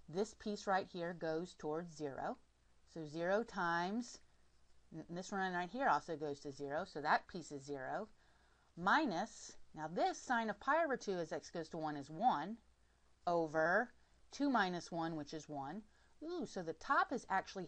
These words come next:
headed towards minus one. Now what's going on to the bottom? Well,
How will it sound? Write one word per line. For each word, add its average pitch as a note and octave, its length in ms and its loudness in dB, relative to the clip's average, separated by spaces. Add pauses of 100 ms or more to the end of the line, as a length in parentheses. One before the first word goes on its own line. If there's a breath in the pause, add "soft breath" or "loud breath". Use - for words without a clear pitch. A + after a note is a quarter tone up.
headed E3+ 300 -4
towards D#3 540 -4 (460 soft breath)
minus D3 440 -6
one. D#3+ 380 -2 (1040 loud breath)
Now F#3+ 100 -2
what's G3+ 200 0
going G3 280 0
on F3+ 160 0
to E3+ 80 -14
the E3 80 -6
bottom? G3 420 0 (400 soft breath)
Well, F#3 320 4